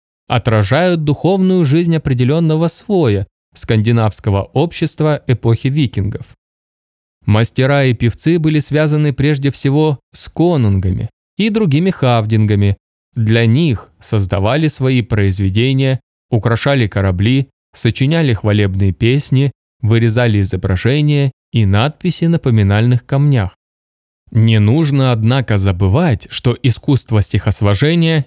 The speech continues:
и произведения скальдов были широко популярны. Точно так же и произведения резчиков и орнаменталистов, хотя и создавались нередко по заказу хавдингов, питались, несомненно, бытовавшими в народном прикладном искусстве мотивами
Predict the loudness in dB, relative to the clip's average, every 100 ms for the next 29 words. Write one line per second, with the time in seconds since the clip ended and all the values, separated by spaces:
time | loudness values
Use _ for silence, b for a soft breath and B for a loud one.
0 | _ -4 -2 0 0 0 -2 0 2 2
1 | 0 0 -2 -2 -2 -2 0 0 0 -2
2 | -2 -2 0 -2 -2 -4 0 2 2 0
3 | -4 -10 -14 _ _ -2 -2 0 -2 0
4 | -2 0 0 0 0 0 0 0 2 2
5 | 2 2 0 -2 -4 -2 -4 -4 -2 0
6 | 2 2 2 2 0 -2 -2 -2 -2 -6
7 | -12 -12 _ _ _ -2 0 0 0 0
8 | -2 0 -2 0 -2 -2 -2 0 -2 -4
9 | -2 -2 -2 0 0 0 -2 -2 0 -2
10 | -2 -8 _ _ _ -4 -4 0 0 0
11 | -2 0 -2 0 0 2 0 0 -2 0
12 | -2 -2 -2 0 2 0 0 0 -2 -2
13 | -2 -2 -2 0 0 0 -2 -4 -2 0
14 | 2 0 0 0 0 0